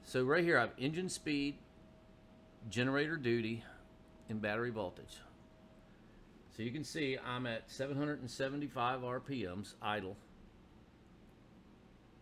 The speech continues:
I have, um, no command, and I'm at thirteen seven. Everything is happy. So I rev this motor up a little bit. You can see I'm up to four grand, nothing,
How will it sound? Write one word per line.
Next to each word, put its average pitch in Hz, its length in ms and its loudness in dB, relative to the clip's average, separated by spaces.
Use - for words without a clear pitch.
I 104 140 0
have, 101 460 -2
um, 95 400 -8
no 131 180 2
command, 127 480 -2
and 110 80 -4
I'm 110 120 -2
at - 160 -8
thirteen 123 420 -2
seven. - 340 -4
Everything 117 440 2
is 117 120 -2
happy. 101 440 -4
So - 160 2
I 165 60 8
rev 151 260 6
this 143 200 2
motor 143 320 8
up 170 200 4
a - 20 -2
little 101 240 -2
bit. 95 280 -6
You 120 100 -10
can 107 140 -6
see 120 360 -4
I'm 110 160 -4
up 117 120 -8
to 113 140 -16
four 117 180 -2
grand, 131 540 -2
nothing, 113 540 -4